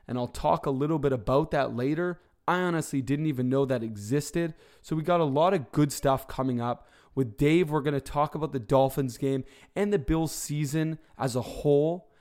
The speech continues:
and what we can take from that. And then we're also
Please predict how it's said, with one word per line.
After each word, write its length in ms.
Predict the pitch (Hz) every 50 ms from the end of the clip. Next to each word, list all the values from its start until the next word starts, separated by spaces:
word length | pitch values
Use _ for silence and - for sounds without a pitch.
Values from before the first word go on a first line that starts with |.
| - -
and 180 | 131 139 131
what 200 | 113 143 127 147
we 80 | 160 156
can 200 | - - 139 120
take 400 | - - - - 143 147 143 -
from 200 | - 156 151 156
that. 320 | 160 170 175 180 190 - - _ _ _ _ _ -
And 160 | 147 151 156
then 100 | 156 156
we're 140 | 151 143 139
also 580 | 139 143 143 143 - - 143 131 127 127 -